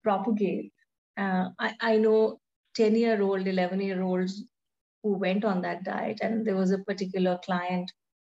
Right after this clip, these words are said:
and he got a severe, uh, deficiency of uh, vitamin D and E and calcium to the extent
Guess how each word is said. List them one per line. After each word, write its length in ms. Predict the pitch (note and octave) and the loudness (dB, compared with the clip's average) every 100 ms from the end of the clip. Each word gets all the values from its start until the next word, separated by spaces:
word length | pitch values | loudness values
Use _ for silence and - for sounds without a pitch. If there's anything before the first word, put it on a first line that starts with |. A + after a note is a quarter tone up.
| _ _ _ _ _ _ _ _ F#3+ | _ _ _ _ _ _ _ _ -2
and 320 | G3 F#3+ F#3 | 0 2 0
he 200 | A#3 A#3 | 0 0
got 260 | - A#3+ | 0 0
a 60 | B3 | 0
severe, 960 | A#3+ - A#3 A3 B3+ C4 C4 B3+ A3 - | -4 0 0 2 2 2 0 -2 -4 -4
uh, 400 | - F#3+ F#3 F#3+ - _ _ A#3 A3+ F#3+ | -2 0 0 -2 -8 _ _ -12 -8 -6
deficiency 1080 | - F#3 - A#3+ - A#3+ A#3 - A#3+ A3+ | -4 -4 -4 -4 -2 0 2 0 0 2
of 360 | G#3 G3 G3 G3 - _ _ _ _ _ _ _ _ | 2 0 -2 -8 -20 _ _ _ _ _ _ _ _
uh, 280 | G#3+ G3 F#3 | -2 0 2
vitamin 640 | F#3 F#3 F#3+ A3 A3 G#3+ | 2 2 2 2 2 2
D 380 | G3 G#3 G#3+ G#3 | 4 4 2 0
and 340 | G3 F#3+ F#3+ | 0 0 -2
E 280 | A3 G#3 G#3 | -2 0 2
and 200 | G3 F#3+ | 0 -2
calcium 880 | G3+ F#3+ G3 G3+ - F#3+ G3+ A3+ A3+ _ | -2 -2 -2 -2 -4 -4 -2 -2 -6 _
to 140 | A#3 A3+ | 0 2
the 220 | A3+ - | 2 0
extent 680 | G3 - - A#3 B3 C#4 | -6 -8 -4 -2 -2 -4